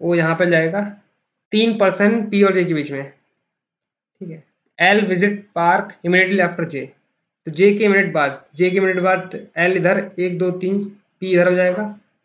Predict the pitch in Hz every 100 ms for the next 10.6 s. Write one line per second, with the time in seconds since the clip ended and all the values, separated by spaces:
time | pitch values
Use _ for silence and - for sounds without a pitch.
0 | _ _ _ _ _ _ _ _ - 156
1 | 156 156 156 156 156 - - 156 170 190
2 | 190 196 185 180 175 165 170 170 - -
3 | 165 170 170 170 170 170 - _ _ _
4 | _ _ - _ _ _ _ _ _ _
5 | _ _ 180 160 147 165 170 180 180 -
6 | _ - 175 170 170 160 160 165 165 -
7 | - 165 175 175 147 170 208 - _ 160
8 | - 175 170 175 180 202 190 160 151 151
9 | 160 185 - _ _ _ _ _ - 226
10 | 226 214 196 208 202 -